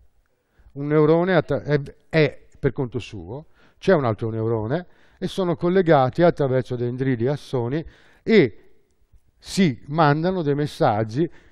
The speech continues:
Loro, se sono messaggi contigui e adeguati, funzionano a rete, da qui le reti,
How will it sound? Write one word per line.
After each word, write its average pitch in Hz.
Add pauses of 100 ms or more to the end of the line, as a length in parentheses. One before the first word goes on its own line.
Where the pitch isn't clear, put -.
(160)
Loro, 139
se -
sono 170
messaggi 131
contigui 120
e 113
adeguati, 147 (280)
funzionano 139
a 135
rete, 127 (320)
da -
qui 147
le 120
reti, 120